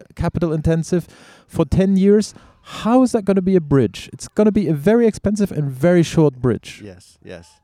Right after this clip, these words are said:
Speaker 2: Uh, it can't
Speaker 1: And in terms
Speaker 2: last.
Speaker 1: of climate impact, obviously, I mean, what we're interested in at the end of the day is not to reach some kind of arbitrary mark in twenty forty-five. It's the cumulative <laughs> emissions over time. I don't see how hydrogen that is
Speaker 2: Yeah.
Speaker 1: produced from natural gas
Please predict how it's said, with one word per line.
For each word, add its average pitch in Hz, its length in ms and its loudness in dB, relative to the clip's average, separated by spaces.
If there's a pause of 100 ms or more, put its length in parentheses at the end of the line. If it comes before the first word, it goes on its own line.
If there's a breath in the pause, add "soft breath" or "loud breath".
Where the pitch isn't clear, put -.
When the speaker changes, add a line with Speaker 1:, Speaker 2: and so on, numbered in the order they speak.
(140)
Speaker 2:
Uh, 107 180 -10
it 110 80 -14
can't 117 240 -10
Speaker 1:
And 165 80 0
in 180 80 2
terms 202 200 0
Speaker 2:
last. 165 80 -2
Speaker 1:
of - 40 -20
climate 196 440 0
impact, 156 320 -2
obviously, 143 420 -4
I - 40 -2
mean, 135 140 -2
what 143 140 0
we're 147 140 0
interested 156 360 0
in 135 40 -2
at 123 80 -4
the 131 140 -6
end 208 200 0
of 123 80 0
the 107 100 0
day 104 240 -4
is 110 140 -8
not 151 200 -2
to 135 120 -2
reach 143 400 -4
some 147 160 -6
kind 139 140 -2
of 127 120 -4
arbitrary 135 480 0
mark 139 320 -2
in 127 100 -6
twenty 123 280 -6
forty-five. 127 600 -6
It's 104 100 -12
the 113 100 -6
cumulative 139 600 -4
<laughs> 117 80 2
emissions 127 320 -4
over 113 220 -4
time. 120 320 -12 (840 loud breath)
I 165 120 -6
don't 180 220 2
see 165 220 -4
how 139 520 -2 (120)
hydrogen 120 600 -4
that 120 140 -4
is 127 100 -6
Speaker 2:
Yeah. 92 80 -18
Speaker 1:
produced 139 340 -6
from 123 140 -6
natural 123 320 -8
gas 123 400 -8